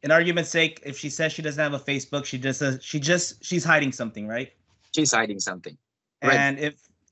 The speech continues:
Speaker 1: what if it's a brand new Facebook account that was made last week with, like, one picture? Then
Speaker 2: Huh.
Speaker 1: she, that's not her primary account, right? <laughs>
Speaker 2: Even much more of a, yeah, that's not her primary account. She's just,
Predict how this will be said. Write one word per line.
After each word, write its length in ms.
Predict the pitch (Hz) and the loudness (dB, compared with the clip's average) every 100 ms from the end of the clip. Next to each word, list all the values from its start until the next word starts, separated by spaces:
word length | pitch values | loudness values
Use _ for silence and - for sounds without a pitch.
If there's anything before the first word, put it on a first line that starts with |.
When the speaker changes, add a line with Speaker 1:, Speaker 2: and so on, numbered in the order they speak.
| _ | _
Speaker 1:
what 180 | 151 180 | -2 -2
if 100 | 196 | 0
it's 180 | 196 185 | 0 -2
a 40 | |
brand 340 | 143 151 165 165 | 0 4 4 4
new 100 | 160 | -2
Facebook 680 | 160 156 - 135 - 143 | -4 -6 -6 -18 -12 -12
account 380 | 143 151 147 131 | -10 -4 -4 0
that 120 | 127 | -2
was 160 | 123 117 | -2 -2
made 320 | 131 131 123 | -2 0 -2
last 320 | 117 135 143 | 0 0 -2
week 280 | 139 135 131 | -4 -4 -4
with, 100 | 120 | -6
like, 180 | 120 104 | -2 -2
one 220 | 104 123 | 2 0
picture? 500 | 127 139 131 101 98 - _ _ - | 2 -4 -6 -6 -8 -10 _ _ -2
Then 340 | 139 135 135 _ _ - | 0 0 -4 _ _ -2
Speaker 2:
Huh. 80 | 139 | -2
Speaker 1:
she, 340 | - 156 147 | -2 -4 -2
that's 220 | - 151 - | 2 2 6
not 160 | 160 | 4
her 80 | 156 | 4
primary 460 | - 156 147 143 123 | 2 2 2 -2 -4
account, 320 | - 120 101 - | -4 -6 -6 -4
right? 260 | 127 143 - 165 | -2 -4 -10 -16
<laughs> 160 | _ - | _ -4
Speaker 2:
Even 300 | 175 180 175 | 0 0 2
much 260 | 185 185 | 0 -2
more 280 | 175 190 170 | -2 2 4
of 120 | 151 | 4
a, 260 | 135 131 143 | 0 -2 0
yeah, 160 | 196 143 | 0 -2
that's 160 | 143 | -2
not 140 | 160 151 | 0 -2
her 60 | |
primary 400 | 147 175 160 156 | -2 -8 -2 -2
account. 380 | 151 170 170 127 | -2 -2 -4 -4
She's 220 | 147 180 | -8 -10
just, 380 | 165 165 - - | -8 -10 -10 -12